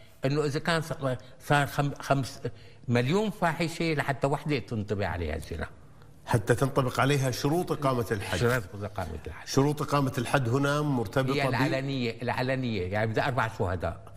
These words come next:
Speaker 2: فس-،
Speaker 1: لا يقام الحد إلا
Speaker 2: "فاستشهدوا
Speaker 1: بأربعة
Speaker 2: أربعة
Speaker 1: شهداء.
Speaker 2: من شهدائكم".
Speaker 1: ولا يقام الحد بالبينات.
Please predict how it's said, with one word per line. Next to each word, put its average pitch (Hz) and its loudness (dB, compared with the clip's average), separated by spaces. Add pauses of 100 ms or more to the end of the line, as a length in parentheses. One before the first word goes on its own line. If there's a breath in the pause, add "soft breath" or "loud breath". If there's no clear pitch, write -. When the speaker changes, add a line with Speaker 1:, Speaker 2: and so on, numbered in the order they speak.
Speaker 2:
فس-، 104 4
Speaker 1:
لا 131 6
يقام 156 0
الحد 139 0
إلا 139 4
Speaker 2:
"فاستشهدوا 117 2
Speaker 1:
بأربعة 113 2
Speaker 2:
أربعة 104 0
Speaker 1:
شهداء. 113 2
Speaker 2:
من 110 2
شهدائكم". 110 0 (180)
Speaker 1:
ولا 131 0
يقام 156 0
الحد 131 0
بالبينات. 98 -2